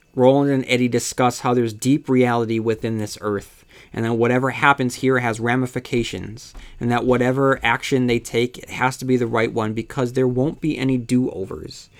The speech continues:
And tensions rise as Eddie tells Roland to shut up, a big moment in the series, because he needs to ask a question worth asking.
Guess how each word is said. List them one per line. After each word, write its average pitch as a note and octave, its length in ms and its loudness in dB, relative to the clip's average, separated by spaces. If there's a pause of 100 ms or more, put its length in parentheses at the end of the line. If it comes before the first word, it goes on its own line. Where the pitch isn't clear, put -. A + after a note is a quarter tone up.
(240)
And B2+ 180 0
tensions F#3+ 460 2
rise A#2+ 440 4
as B2 280 -2
Eddie D3+ 220 2
tells E3+ 300 0
Roland D3 320 2
to A2 60 2
shut - 440 0 (100)
up, C3+ 260 4 (600)
a - 60 -10
big C#3 280 8
moment C3 340 4
in A#2+ 100 -4
the A2+ 80 -2
series, G2+ 600 -2 (220)
because C3 280 2
he C3+ 100 0
needs C#3 300 0
to C3+ 120 -4
ask C3 260 0
a - 40 -20
question A#2+ 500 -2
worth A#2 300 0
asking. G#2 640 -4